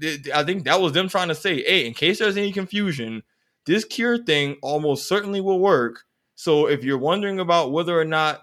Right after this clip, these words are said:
oh, was Joel justified in that?" It really is kinda meant to be framed as like, "Hey, it was humanity or Ellie. Joel made his call. Was he right? The question, the answer's up to you, but it, don't think,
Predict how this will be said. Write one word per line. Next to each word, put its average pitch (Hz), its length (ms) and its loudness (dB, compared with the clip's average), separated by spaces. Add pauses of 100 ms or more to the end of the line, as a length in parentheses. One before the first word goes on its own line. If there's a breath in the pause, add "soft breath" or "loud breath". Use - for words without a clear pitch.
(120)
oh, 156 240 0
was 139 280 -2
Joel 151 300 2
justified 139 640 -4
in 113 140 -10
that?" 110 260 -6
It 139 140 -2
really 202 260 0
is 135 140 -2
kinda 170 240 0
meant 170 160 -4
to 160 40 -16
be 156 120 -8
framed 175 360 -4
as 139 120 -6
like, 139 180 -2
"Hey, 151 280 -2 (460)
it 147 140 -2
was 151 220 -4
humanity 147 540 0
or 196 140 -4
Ellie. 131 460 -4 (220)
Joel 131 300 -2
made 147 200 2
his 151 160 -2
call. 123 420 2
Was 151 220 2
he 170 120 -6
right? 165 340 2 (240)
The - 100 -18
question, 147 400 -4
the 117 120 -12
answer's 143 300 -6
up 147 140 2
to 151 80 -8
you, 139 300 2
but 117 320 0 (420)
it, 139 220 -8
don't 160 300 2
think, 156 240 0